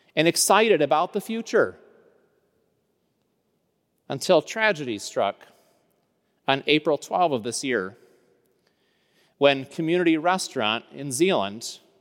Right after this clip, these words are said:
caught fire overnight and was declared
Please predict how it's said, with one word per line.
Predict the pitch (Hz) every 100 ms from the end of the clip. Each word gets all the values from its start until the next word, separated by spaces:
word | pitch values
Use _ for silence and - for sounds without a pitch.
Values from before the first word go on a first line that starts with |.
| _ _ _ _ _ _ _
caught | - 165 -
fire | - 202 156 107 117
overnight | 117 117 104 104 - _ _ _ _ _ _ _ _ -
and | 123
was | 127 127
declared | - 190 127 104 113